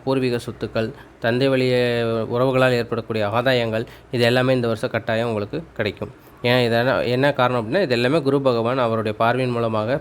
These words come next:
பண்ணக்கூடிய, அஹ், பலன்களாகும். கொடுத்த வாக்கை காப்பாற்றக்கூடிய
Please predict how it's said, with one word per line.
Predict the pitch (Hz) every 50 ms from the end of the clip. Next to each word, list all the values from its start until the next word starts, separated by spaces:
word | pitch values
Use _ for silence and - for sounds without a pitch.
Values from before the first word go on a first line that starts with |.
| -
பண்ணக்கூடிய, | - 107 107 110 - - - 113 113 123 175 - - - - - - -
அஹ், | 113 113 110 107 104 101
பலன்களாகும். | 107 113 117 117 113 107 101 98 92 95 95 - - - - - - - - - - - - -
கொடுத்த | - 131 127 143 139 - 147 131 127 123 120 117 113 - - -
வாக்கை | - 127 127 127 - 143
காப்பாற்றக்கூடிய | 131 - 131 127 131 135 127 127 127 113 - 117 107 104 104